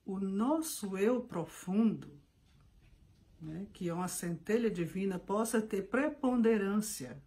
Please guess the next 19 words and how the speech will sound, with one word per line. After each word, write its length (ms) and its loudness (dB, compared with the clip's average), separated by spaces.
sobre 380 -8
o 60 -4
nosso 460 -4
ego, 340 -8
que 540 -6
é 100 -8
mais 540 -2
muito 320 0
propenso 920 -2
às 1120 -4
influenciações, 1400 0
né, 240 -4
do 160 -2
mundo 280 -2
material, 760 0
das 240 -6
influencia-, 640 -6
influenciações 960 -4
exteriores. 1040 -6